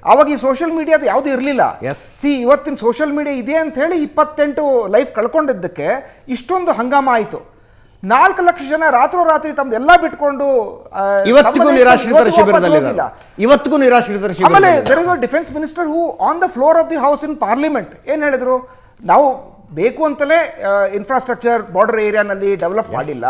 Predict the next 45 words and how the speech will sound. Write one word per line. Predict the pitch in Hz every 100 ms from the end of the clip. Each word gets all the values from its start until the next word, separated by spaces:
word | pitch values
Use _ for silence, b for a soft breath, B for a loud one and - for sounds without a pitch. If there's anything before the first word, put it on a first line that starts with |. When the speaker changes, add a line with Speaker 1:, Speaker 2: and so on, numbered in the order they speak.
| 143
Speaker 2:
yes. | 151 - -
Speaker 1:
ನಾವು | 220 202
ಬೇಕು | 240 285
ಅಂತ, | 294 -
ಅಂದ್ರೆ | 269 -
Speaker 2:
That | - 247
is |
our | 262 226
strategy | - 254 294
ಅಂತ | 214
Speaker 1:
ಮೈಂಡ್ | - 392
Speaker 2:
ಹೇಳಿದ್ರು. | 165 135
Speaker 1:
ಸೆಟ್ | 415 403 269
ಆಗಿತ್ತ | 226 226 180
ಅವಾಗ. | 139 147
ಅಂದ್ರೆ | 113 214 262
ಈಗ | 285 285
of | 214 -
course | 330 175
ಎಲ್ಲ | 254
ಚೇಂಜ್ | - 180 233 277
ಆಗಿದೆ, | 240 147 151 - _ b b -
ಆ, | 202 208 190
especially | 185 262 294 349
in | 320
the | 233
last | 226 233 233 190
ten, | 220 233 220
twelve, | 208 208 196
fifteen | 175 226 214 196
odd | 170
years | 180 170 - - b b
ತುಂಬಾನೇ | - 277 320 311
ಜಾಸ್ತಿ | 240 220 220 233
ಇದ್ರ | 196 185
ಬಗ್ಗೆ, | 185 175 226 185 - _ _ -
ಆ, | 190 190 175 160 - 127 147
fast | - 226 269 254
acquisition | - 247 233 - 233
of, | 220 208 208
ಆ, | 180 170 156
assets | 160 233 -
ಆಗಿರ್ಬೋದು, | 175 156 151 147 180
ತುಂಬಾನೇ | 370 359 359
ಜಾಸ್ತಿ. | 220 190 185 180 147 -